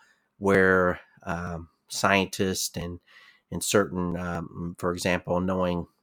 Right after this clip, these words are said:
well, knowing where kids are coming from, <laughs> who, who their families are, and what, what, uh, connection do they have to the the top levels of the C C P.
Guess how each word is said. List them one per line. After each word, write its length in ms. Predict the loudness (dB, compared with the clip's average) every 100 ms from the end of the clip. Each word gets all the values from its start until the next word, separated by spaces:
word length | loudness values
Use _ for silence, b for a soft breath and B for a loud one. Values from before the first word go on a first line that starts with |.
| -16
well, 340 | -10 -8 -10 -12 B B B B B 0
knowing 600 | 4 6 6 2 -2 -2
where 280 | 2 2 2
kids 380 | 0 2 2 2
are 120 | -2
coming 360 | 0 0 0
from, 440 | -2 -2 0 -2 -4 _ -6 -2
<laughs> 320 | -2 -2 -6
who, 140 | -12 B B B B _
who 180 | 8 10
their 180 | 8
families 540 | 6 4 2 2 0 2
are, 260 | 2 2 2
and 200 | -2 -6
what, 400 | -2 0 0 -2
what, 300 | 0 0 2
uh, 140 | 0
connection 500 | -2 -2 -2 -2 -6
do 140 | -4 -4
they 240 | -4 -2
have 200 | -2 -4
to 180 | -6 -6
the 340 | -4 -4 -4 -10 _ _ _ -12
the 80 | -6
top 320 | 0 0 0
levels 380 | -2 -2 -6 -8
of 60 |
the 80 | -8
C 240 | -6 -4
C 200 | -4 -6
P. 380 | -4 -4 -4 -8